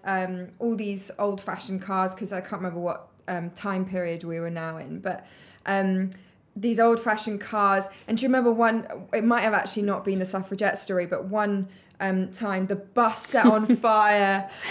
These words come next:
Speaker 1: and
Speaker 2: Yeah.
Speaker 1: then, and, and because these productions don't have enough money,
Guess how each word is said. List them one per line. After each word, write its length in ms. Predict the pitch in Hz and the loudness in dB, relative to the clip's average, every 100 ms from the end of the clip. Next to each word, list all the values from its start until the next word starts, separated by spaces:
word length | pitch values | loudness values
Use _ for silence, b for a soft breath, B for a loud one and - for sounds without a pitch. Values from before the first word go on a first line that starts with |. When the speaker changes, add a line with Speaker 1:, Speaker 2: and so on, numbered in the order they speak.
| B - | B 2
Speaker 1:
and 160 | 226 | 6
Speaker 2:
Yeah. 60 | 233 | 6
Speaker 1:
then, 180 | 226 - | 4 2
and, 340 | 233 240 233 - | 2 2 0 -2
and 180 | 226 220 | 0 0
because 420 | 226 262 226 - | 0 -2 -2 -8
these 360 | 202 226 220 | -6 -2 -2
productions 440 | - 233 226 233 220 | 0 0 0 -2 0
don't 160 | 208 | 0
have 80 | 208 | 0
enough 200 | 202 196 | -2 0
money, 460 | 233 233 196 185 | 0 0 0 -6